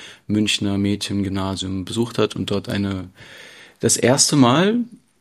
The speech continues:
äh, überhaupt, äh, Film in der Schule gelehrt hat.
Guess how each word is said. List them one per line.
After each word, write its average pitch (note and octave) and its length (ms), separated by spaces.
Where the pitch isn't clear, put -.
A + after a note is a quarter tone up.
äh, A#2+ 540
überhaupt, A#2 920
äh, A2+ 220
Film A#2+ 440
in G#2+ 100
der G#2+ 100
Schule G2+ 400
gelehrt - 480
hat. - 240